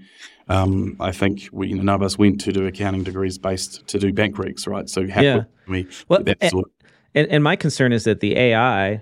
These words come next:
Speaker 2: is flashy and sexy, and that's why it's getting applied to doing short-term cash flow projections and dashboards and, you know, fun stuff like that that moves product. But honestly,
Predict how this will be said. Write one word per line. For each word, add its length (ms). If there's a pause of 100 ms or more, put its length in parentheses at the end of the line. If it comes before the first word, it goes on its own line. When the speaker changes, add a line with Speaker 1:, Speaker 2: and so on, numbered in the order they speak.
(120)
Speaker 2:
is 220
flashy 600
and 200
sexy, 440
and 160
that's 200
why 140
it's 120
getting 220
applied 460
to 60
doing 320
short-term 520
cash 240
flow 180
projections 720
and 140
dashboards 640
and, 240 (440)
you 80
know, 100
fun 220
stuff 260
like 160
that 240
that 160
moves 420
product. 580 (500)
But 480 (320)
honestly, 720